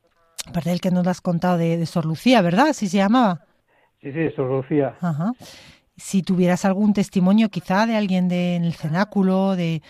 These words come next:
Speaker 1: cómo lo vivieron, ¿no? Los, eh, las personas que estaban con vosotros, eh, entre los voluntarios, o también mismamente entre los, los chicos, ¿no? Que estaban, supongo que es una comunidad de chicos, no sé si no te he preguntado.
Speaker 2: Sí, sí, es, es,
Speaker 1: Ujú.
Speaker 2: sí, sí, es
Speaker 1: Ujú.
Speaker 2: una comunidad de chicos.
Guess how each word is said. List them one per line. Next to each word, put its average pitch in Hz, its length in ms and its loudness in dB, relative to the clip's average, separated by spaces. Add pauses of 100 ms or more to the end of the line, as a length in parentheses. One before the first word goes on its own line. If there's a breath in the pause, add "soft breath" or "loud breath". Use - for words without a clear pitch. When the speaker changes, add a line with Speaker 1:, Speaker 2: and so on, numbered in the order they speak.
(240 soft breath)
Speaker 1:
cómo 190 220 6
lo 180 140 6
vivieron, 170 500 4
¿no? 262 160 2
Los, 160 720 -4 (480 soft breath)
eh, 160 340 -2
las 156 200 -4
personas 180 320 -2
que 160 100 -10
estaban 170 380 -2
con 160 160 -2
vosotros, 208 840 -2
eh, 170 220 -2
entre 160 240 -6
los 175 200 -6
voluntarios, 190 760 0 (400 loud breath)
o 180 120 0
también 175 380 2
mismamente 185 640 2
entre 165 340 -2
los, 156 500 -4
los 151 160 -6
chicos, 190 360 -2
¿no? 285 100 0
Que - 80 -6
estaban, 202 340 2
supongo 190 260 -2
que - 20 -2
es 175 80 -6
una 196 140 0
comunidad 170 400 -2
de 160 80 -4
chicos, 165 340 -4
no 165 80 -4
sé 156 140 -10
si 170 120 -8
no 170 80 -4
te - 80 -6
he - 20 -2
preguntado. 175 520 2
Speaker 2:
Sí, 151 180 -4
sí, 165 140 -2
es, 151 160 0
es, 147 220 -4
Speaker 1:
Ujú. 185 200 2
Speaker 2:
sí, 156 320 -2
sí, 165 60 0
es 143 260 4
Speaker 1:
Ujú. 180 80 0
Speaker 2:
una 160 160 0
comunidad 156 400 4
de 143 200 -2
chicos. 190 420 0